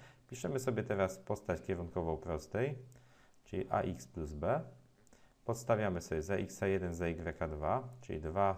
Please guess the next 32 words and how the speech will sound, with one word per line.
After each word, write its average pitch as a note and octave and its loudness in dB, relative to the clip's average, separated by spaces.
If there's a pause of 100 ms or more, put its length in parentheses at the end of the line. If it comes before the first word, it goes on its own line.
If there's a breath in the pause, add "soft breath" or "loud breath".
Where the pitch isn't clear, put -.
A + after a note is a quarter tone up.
to D#2+ -6
będzie D#2 -2 (100)
a F#2 2 (280)
razy E2+ -2
jeden D#2+ -2
plus D2+ -14
b, B2 0 (840 loud breath)
plus D#2+ -8
b. A#2 2 (400 loud breath)
I C3+ 0
pod C3 0
spodem G#2+ 2 (840)
podstawiamy F#2+ 2
nasz F2 0
punkt D2+ -6
b, G2 0
czyli D#2+ -4
trzy, - 0 (680 soft breath)
to E2+ -4
się - -2
równa E2 0
a G2 2
razy F2+ 4
minus E2 -2
dwa G2 0 (2000 soft breath)
plus F2 -4
b. D#2 0
Układamy C#3 2
z - -4
tego G#2 2
układ F#2 0
równań. F2+ -2